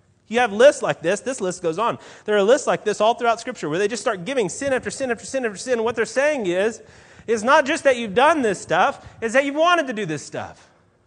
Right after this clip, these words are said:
And that in wanting to do this stuff, you have walked away from the love you have towards God. The love you're commanded to have towards God. And you've accepted instead a posture of rebellion.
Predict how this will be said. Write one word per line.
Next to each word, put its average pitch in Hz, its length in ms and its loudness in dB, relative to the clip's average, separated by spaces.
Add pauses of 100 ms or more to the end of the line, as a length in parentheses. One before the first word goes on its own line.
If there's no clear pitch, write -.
(1200)
And 220 120 -2
that 269 140 4
in 240 180 0
wanting 294 380 2
to 226 100 -12
do 320 160 -4
this 240 240 0
stuff, 214 280 0 (180)
you 262 180 -4
have 233 220 -4
walked 254 420 0
away 285 520 4
from 208 280 0
the 233 80 0
love 233 340 4
you 294 180 -4
have 254 300 -2
towards 285 240 -6
God. 330 420 0 (1800)
The 180 80 -2
love 269 180 4
you're 269 100 -2
commanded 254 580 -2
to 214 40 -2
have 202 160 -2
towards 165 220 -8
God. 127 260 -2
And 143 100 -6
you've 208 140 -6
accepted 247 480 -4
instead 202 720 -2
a 170 100 -6
posture 247 680 -4
of 190 220 -10
rebellion. 190 680 -6